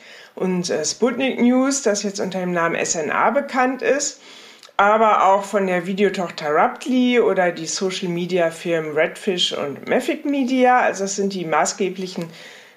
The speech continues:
äh, Medien, die in Berlin ansässig sind. Zu diesem Selbstverständnis ist eben wichtig zu sagen, dass sie sich selber als Waffen im Informationskrieg verstehen.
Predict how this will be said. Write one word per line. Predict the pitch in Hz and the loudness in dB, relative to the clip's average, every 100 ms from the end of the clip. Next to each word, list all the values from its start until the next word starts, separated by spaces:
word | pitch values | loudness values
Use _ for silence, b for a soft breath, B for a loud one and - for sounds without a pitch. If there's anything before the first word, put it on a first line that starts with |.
| - | 0
äh, | 190 185 | 2 4
Medien, | 180 175 214 233 254 247 233 214 | 2 2 2 2 4 4 4 2
die | 202 202 190 190 | 0 0 0 -4
in | - 165 | -4 -2
Berlin | 165 156 170 160 | 0 0 -2 0
ansässig | 131 185 247 277 294 285 | 0 2 0 0 -4 -4
sind. | 285 302 403 - - _ _ _ - _ - - | -2 0 0 -2 -16 _ _ _ -20 _ -14 -8
Zu | - 214 | -2 0
diesem | 240 240 254 240 B B B B B | 2 2 0 -2 B B B B B
Selbstverständnis | - - - 294 277 269 262 240 262 262 | 2 2 2 0 2 2 2 2 0 0
ist | - 214 | -4 0
eben | 220 190 | 0 0
wichtig | 233 - - 294 - - _ | 0 -2 -2 -4 -4 -14 _
zu | - 220 | -4 -2
sagen, | 170 156 202 294 247 | 2 4 4 2 2
dass | 214 - | 2 0
sie | |
sich | 220 196 196 | -2 -2 -2
selber | 151 147 220 277 302 | 0 4 4 4 2
als | - 175 - 156 | 2 -4 -4 0
Waffen | 202 - 302 311 B B | 0 0 -4 -6 B B
im | - 202 | -2 0
Informationskrieg | 208 214 202 180 180 - 208 247 - - 208 | 0 0 0 0 -2 0 2 2 -2 -6 -6
verstehen. | - 190 - - 147 110 | -4 -4 -4 -2 -2 -2